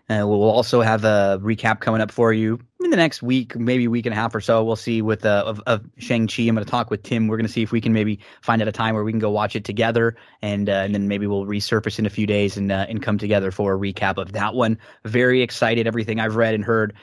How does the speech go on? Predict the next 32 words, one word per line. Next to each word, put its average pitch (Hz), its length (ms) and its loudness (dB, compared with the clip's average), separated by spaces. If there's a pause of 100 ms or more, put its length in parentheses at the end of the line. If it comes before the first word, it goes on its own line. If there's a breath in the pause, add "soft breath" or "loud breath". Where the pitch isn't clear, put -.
(120)
has, 98 400 -6
uh, 95 200 0
been 104 160 -2
very 113 180 4
positive. 110 520 -2
But 110 160 -8
like 117 160 -2
we 135 60 -6
said, 127 300 2 (200 loud breath)
I 131 60 0
don't 165 80 4
like 160 140 2
to 147 80 -6
get 151 160 0
into 156 120 2
spoilers, 143 540 2
or 143 40 6
I - 20 6
don't 170 100 4
even 147 240 -2
like 143 160 -6
to - 80 -12
get 139 160 -2
into 127 140 -2
too - 180 -4
much 135 220 -2
about 127 260 -2
the - 60 -20
plot 147 420 -4
stuff, 127 320 0
but 127 140 -2
just 147 280 2